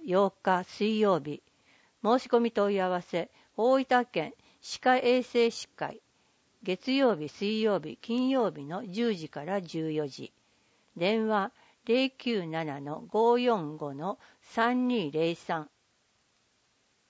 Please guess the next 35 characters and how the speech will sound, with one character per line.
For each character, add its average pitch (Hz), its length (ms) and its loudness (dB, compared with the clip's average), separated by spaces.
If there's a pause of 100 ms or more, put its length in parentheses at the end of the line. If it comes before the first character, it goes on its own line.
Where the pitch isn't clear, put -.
食 240 60 -2
べ 302 180 6
よ 285 280 8
う - 20 2
薄 180 260 0
味、 175 480 2
食 190 140 0
べ 269 200 10
よ 302 200 10
う 170 80 4
野 151 100 0
菜。 156 400 0 (1080)
骨 294 340 2
や 190 160 4
歯 220 200 0
の 170 140 0
健 240 380 2
康 233 200 4
に 226 160 2
役 190 240 2
立 247 280 2
つ - 20 0
メ 156 180 -2
ニ 147 200 -4
ュ - 20 -6
ー。 - 40 -12 (680)
小 - 120 -4
松 254 320 4
菜 240 140 4
の 220 220 2
あ 202 80 4
ん 240 100 2
か 233 140 2
け 220 180 2
丼。 202 340 0